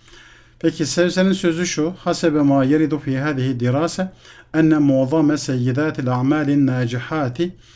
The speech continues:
e, şugulunne şagilu ameluhunne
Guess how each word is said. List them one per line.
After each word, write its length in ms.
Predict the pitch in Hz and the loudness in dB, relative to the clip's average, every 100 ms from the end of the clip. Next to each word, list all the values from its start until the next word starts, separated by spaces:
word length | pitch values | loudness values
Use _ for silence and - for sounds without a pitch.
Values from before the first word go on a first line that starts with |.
| - - _ - | -20 -20 _ -10
e, 140 | 127 | -8
şugulunne 760 | 120 151 143 147 165 175 165 143 | -4 -2 2 6 6 6 2 0
şagilu 840 | - 156 160 147 143 139 165 175 139 | -4 -2 0 0 0 0 -2 -4 -2
ameluhunne 800 | 139 135 135 143 139 113 107 | 0 2 2 2 2 0 -2